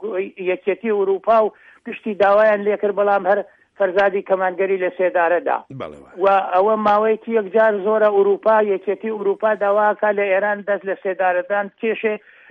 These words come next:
Speaker 1: ئیسا حساب کراوە لە ڕۆژە حەوت نەفەر بە پێ، بە پێ سێسەد و شەست و پەنج ڕۆژی ساڵ لە ڕۆژە حەوت نەفەر لە سێدارادا بۆ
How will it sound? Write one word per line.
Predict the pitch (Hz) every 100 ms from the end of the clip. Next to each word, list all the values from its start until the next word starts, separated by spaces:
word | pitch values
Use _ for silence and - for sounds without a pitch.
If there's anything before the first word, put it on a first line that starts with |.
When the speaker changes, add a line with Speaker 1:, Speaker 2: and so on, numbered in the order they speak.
| -
Speaker 1:
ئیسا | 185 233 185
حساب | - 233 220 -
کراوە | 214 226 214 196 185 - - 170
لە | 180 202 196
ڕۆژە | 247 240 180 165 175 139 - _ _ - -
حەوت | 240 262 - 196
نەفەر | 190 180 196 190
بە | 180 180
پێ، | 240 240 233 233 196
بە | 180 180
پێ | 240 -
سێسەد | 202 185 - 196
و | 190
شەست | - 180 202
و | -
پەنج | 180 165 190
ڕۆژی | 233 208 202
ساڵ | 226 226 214
لە | 196
ڕۆژە | 220 214 196
حەوت | 208 254 233
نەفەر | 190 208 208 _ _
لە | 196 -
سێدارادا | 190 180 180 185 180 165 160 143 - _ 156
بۆ | 175 254